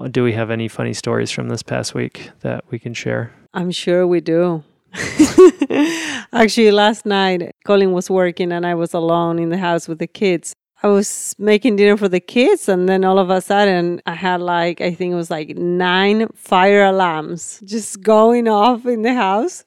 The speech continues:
Speaker 2: And that's why, the reason the kitchen clock is not working properly. It's just because I had to turn off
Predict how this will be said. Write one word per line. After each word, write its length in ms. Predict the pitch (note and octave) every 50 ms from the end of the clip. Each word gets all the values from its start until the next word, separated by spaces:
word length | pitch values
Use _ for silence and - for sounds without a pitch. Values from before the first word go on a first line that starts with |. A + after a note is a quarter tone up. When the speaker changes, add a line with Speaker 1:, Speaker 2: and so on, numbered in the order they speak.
| _ _
Speaker 2:
And 180 | - G3+ G#3 A3
that's 200 | A3+ A#3 D4+ A3+
why, 280 | G#3+ G#3+ G3+ G3+ G#3
the 200 | - - - G3+ G3
reason 580 | G3 F#3+ G3 F#3+ G3+ A3 - - F#3 F3+ F3
the 300 | F3 F3 E3+ E3+ - - - -
kitchen 360 | - - F3+ - - F3 E3+
clock 460 | E3+ - - F3 - - - D#3+ - -
is 380 | - E3 - - - - - -
not 260 | - - - - -
working 340 | - - F3 E3 - E3+ E3+
properly. 400 | - F3+ E3 E3 - E3+ - -
It's 160 | F3+ - -
just 280 | - E3+ E3+ - - -
because 460 | - F3+ - - F#3+ F3 E3+ - - -
I 140 | - F3+ F3+
had 200 | F3 F#3 F3 E3
to 100 | - F#3 E3+
turn 340 | - - F#3 F3 E3+ E3+ F3
off 400 | - - E3+ E3 E3+ E3+ -